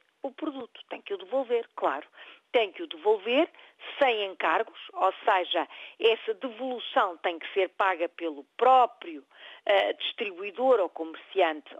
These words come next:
online e tem que lhe devolver o dinheiro. A lei obriga a tal. O consumidor devolve,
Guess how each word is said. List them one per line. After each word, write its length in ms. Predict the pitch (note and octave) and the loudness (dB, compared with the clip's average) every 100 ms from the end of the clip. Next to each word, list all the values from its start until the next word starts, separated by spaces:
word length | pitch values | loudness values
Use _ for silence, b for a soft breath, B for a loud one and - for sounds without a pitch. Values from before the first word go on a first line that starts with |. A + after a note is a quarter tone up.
| D#3 | -10
online 640 | D#3 D3+ D#3+ F#3 C#4 E4+ B B B | -8 -4 0 2 0 -2 B B B
e 240 | C#4+ D4+ E4 - | 0 0 0 0
tem 260 | C#4 C4+ | -2 -2
que 120 | B3 | -8
lhe 100 | A3 | -16
devolver 640 | G3 G3+ F3 F#3+ E3 A3 A3 - | -12 -12 -6 -8 -4 -4 -4 -6
o 80 | G3+ | -16
dinheiro. 460 | F#3 E3 C#3+ B2 - B B - | -14 -10 -10 -10 -16 B B 0
A 80 | B3 | 4
lei 380 | B3+ A#3 C4+ D4 - | 6 6 6 2 0
obriga 580 | C#4 A#3+ - C4+ A#3+ A#3+ - | 2 2 -2 -6 0 -2 2
a 100 | A3 | -2
tal. 380 | A3 G#3 D#3+ C3+ - _ b b | 0 0 0 -4 -16 _ b b
O 100 | F3 | -12
consumidor 760 | - F3+ D#3+ - E3+ E3 B3 G#3 | -6 -8 -8 -12 -8 4 4 4
devolve, 800 | - - F#3 F3+ F#3+ A#3 D4 | -6 -4 2 4 6 4 -2